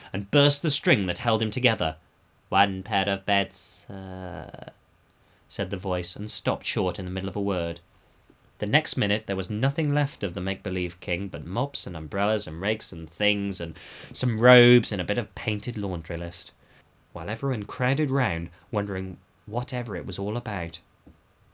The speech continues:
Just then the Queen put her head out of the king's room, and the monarchs and ministers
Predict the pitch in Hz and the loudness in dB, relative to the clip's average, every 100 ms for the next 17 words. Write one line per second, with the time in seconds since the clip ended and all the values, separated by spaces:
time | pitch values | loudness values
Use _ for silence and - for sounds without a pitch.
0 | _ _ _ _ _ _ _ - 170 - | _ _ _ _ _ _ _ 0 2 2
1 | - 98 85 98 - - - 139 - 185 | 2 0 0 -6 -10 -20 -8 -6 4 4
2 | 107 90 117 - 127 - 107 82 92 98 | 4 0 -4 -2 -2 0 -2 -2 -6 -6
3 | 95 - 113 104 95 117 92 80 - _ | -6 -4 -4 -2 -2 0 -2 -4 -16 _
4 | - - 107 117 151 151 151 143 120 - | -16 -8 0 4 4 4 2 4 2 0
5 | 92 | -2